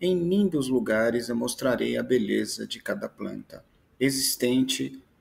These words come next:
e por que cada uma delas existem, para que todas as crianças desse pequenos, desde pequenos possam aprender sobre por que devemos cuidar da natureza.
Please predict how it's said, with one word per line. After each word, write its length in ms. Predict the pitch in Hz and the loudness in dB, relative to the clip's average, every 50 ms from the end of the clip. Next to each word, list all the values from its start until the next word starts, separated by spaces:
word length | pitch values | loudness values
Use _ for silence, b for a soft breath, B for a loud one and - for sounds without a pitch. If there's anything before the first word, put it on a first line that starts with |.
| _ - | _ -2
e 80 | 170 | -2
por 220 | 175 - - 196 202 | 0 2 2 0 2
que 200 | - 190 180 175 | 2 0 0 0
cada 320 | - - 160 151 151 147 | 0 0 0 2 2 2
uma 220 | 143 147 143 135 117 | 2 2 2 2 2
delas 420 | 110 113 110 110 110 107 104 107 | 2 2 2 2 2 0 -2 -2
existem, 680 | 107 101 101 - 101 101 - - - - 95 98 90 - b b b b b _ _ - | -4 -4 -4 -6 -6 -4 -6 -6 -6 -8 -10 -10 -12 -14 b b b b b _ _ 0
para 160 | 151 156 156 | 2 2 2
que 140 | 156 - 156 | 2 0 0
todas 320 | 160 - 185 180 160 160 | 4 6 6 6 6 4
as 140 | 160 160 - | 2 0 0
crianças 600 | - 151 139 135 135 139 135 - - 151 143 135 | 2 4 6 6 6 6 4 2 2 0 0 2
desse 340 | 123 123 120 120 - - - | 4 2 4 4 2 -2 -6
pequenos, 920 | - - 123 123 - - - 151 151 151 151 160 170 170 165 - - - - - | -6 -6 -6 -6 -6 -4 0 2 2 4 4 2 2 0 0 -2 -4 -6 -2 2
desde 320 | 127 139 147 139 - 120 | 4 4 4 4 2 -2
pequenos 540 | - - 107 - - 113 107 107 131 127 - | -4 -6 -10 -8 -4 -2 -2 -2 -2 -4 -4
possam 380 | - - 95 98 - - 113 | -2 0 0 0 0 -2 -4
aprender 480 | 113 110 - 131 123 131 135 165 190 190 | -4 -2 0 0 0 2 2 0 0 0
sobre 280 | - - 127 117 120 - | -2 -4 -4 -4 -6 -6
por 260 | - - 185 185 185 | -4 -4 -4 -4 -2
que 160 | - - 226 | -2 -2 2
devemos 460 | 220 190 160 135 123 123 123 120 - | 4 4 4 4 2 0 0 0 -2
cuidar 520 | - - 113 107 113 110 104 104 104 - b b b b b b b b b | -2 -2 -2 0 0 0 0 0 -2 -4 b b b b b b b b b
da 100 | - 110 | -2 0
natureza. 880 | 107 107 104 104 - 110 107 101 107 113 120 131 131 143 170 180 202 | 0 0 -2 -4 -4 -2 0 2 2 4 4 2 2 2 0 -2 -2